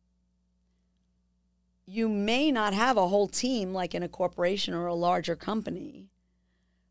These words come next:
and you're still using fewer people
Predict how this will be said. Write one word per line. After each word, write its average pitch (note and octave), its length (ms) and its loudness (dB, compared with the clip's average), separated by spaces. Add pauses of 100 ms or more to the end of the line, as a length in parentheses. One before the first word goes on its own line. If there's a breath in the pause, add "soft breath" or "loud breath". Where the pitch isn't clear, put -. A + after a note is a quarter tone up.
(280)
and F#3 520 0 (1120)
you're G#3 160 6
still F#3+ 680 4 (340)
using G3+ 580 -2 (360)
fewer A3 420 2
people F#3 640 0